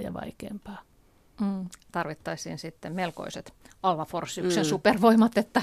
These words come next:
Speaker 2: <laughs> heitä pystytään auttamaan. Birgitta Palmqvist, kerro, minkälainen se on muuten se patsas, joka sinne Alvan kunniaksi on
Speaker 3: Joo.
Speaker 2: pystytetty Porvoossa?
Speaker 3: No, se on,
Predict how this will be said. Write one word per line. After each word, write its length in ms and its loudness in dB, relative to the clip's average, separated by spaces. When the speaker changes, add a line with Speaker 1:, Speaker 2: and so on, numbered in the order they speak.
Speaker 2:
<laughs> 640 -8
heitä 260 -4
pystytään 640 -8
auttamaan. 500 -6
Birgitta 360 -2
Palmqvist, 380 -4
kerro, 320 2
minkälainen 480 0
se 120 -2
on 80 0
muuten 300 -8
se 100 -8
patsas, 440 -8
joka 180 -10
sinne 340 -8
Alvan 340 0
kunniaksi 380 0
on 60 4
Speaker 3:
Joo. 140 0
Speaker 2:
pystytetty 680 -2
Porvoossa? 440 -10
Speaker 3:
No, 80 0
se 200 6
on, 260 6